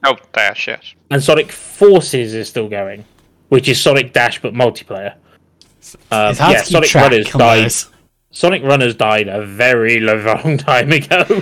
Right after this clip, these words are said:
Speaker 3: They're all effectively the same fucking game.
Speaker 2: Eh, I wouldn't quite say that, but anyway, Final Fantasy Record Keeper,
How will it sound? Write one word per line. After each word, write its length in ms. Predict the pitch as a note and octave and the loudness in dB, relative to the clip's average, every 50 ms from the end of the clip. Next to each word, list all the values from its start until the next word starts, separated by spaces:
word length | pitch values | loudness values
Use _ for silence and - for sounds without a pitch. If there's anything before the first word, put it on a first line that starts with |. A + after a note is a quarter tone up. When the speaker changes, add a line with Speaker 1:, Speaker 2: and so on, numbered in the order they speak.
| - - | -4 -4
Speaker 3:
They're 140 | - C#3+ F3+ A3 | 0 2 6 6
all 220 | A#3+ C4 C4 A3+ | 8 8 8 6
effectively 600 | - - - - F#3 E3+ E3 - - E3 E3 D#3+ | 4 2 -2 0 0 0 0 0 0 0 2 2
the 60 | D3+ C#3 | 2 2
same 380 | - - F3 D#3+ D#3+ D3+ C#3+ C3+ | 2 2 2 4 4 4 2 2
fucking 420 | - - D3 - - C3+ C3+ C3 A#2+ | 0 -2 -2 0 0 0 0 0 2
game. 440 | B2 B2 A#2+ A#2+ A#2+ A#2+ B2+ C3 - _ _ _ _ _ _ _ _ _ - | 2 2 2 2 2 2 2 0 -2 _ _ _ _ _ _ _ _ _ -20
Speaker 2:
Eh, 600 | - E3 F3+ G3 G3+ F#3+ F#3+ F#3+ F#3+ F#3 F#3 F3+ | -16 -10 -6 -4 -2 0 0 2 2 2 2 2
I 40 | F3 | 2
wouldn't 300 | E3+ E3 E3+ D#3 C#3+ C#3 | 2 2 2 2 0 0
quite 220 | - C#3+ A#2 G#2+ - | 0 0 0 0 0
say 180 | - G#2 G2+ | -2 -4 -2
that, 280 | G2 G2 G2 G2 _ _ _ | -4 -4 -6 -8 _ _ _
but 200 | - G#2+ G#2 G2 _ _ _ _ _ - - - - - - _ _ _ _ _ _ _ - _ _ _ - | -12 -12 -12 -12 _ _ _ _ _ -20 -20 -20 -20 -20 -20 _ _ _ _ _ _ _ -20 _ _ _ -6
anyway, 360 | - C#3+ B2+ A2+ G2+ G2+ G2+ - _ _ _ - - _ _ - | -2 0 0 0 -2 -4 -6 -10 _ _ _ -20 -20 _ _ -2
Final 220 | - G3 G3 G3 | 2 4 4 4
Fantasy 280 | F3 F#3+ F#3+ D#3 E3+ D#3 | 4 4 2 2 2 2
Record 340 | D3+ C#3+ C#3+ - D3 C3 C#3+ | 2 2 2 2 2 2 2
Keeper, 500 | C#3 C3+ B2+ C3 C#3 B2+ B2+ B2+ B2 | 0 -2 0 0 2 2 4 2 2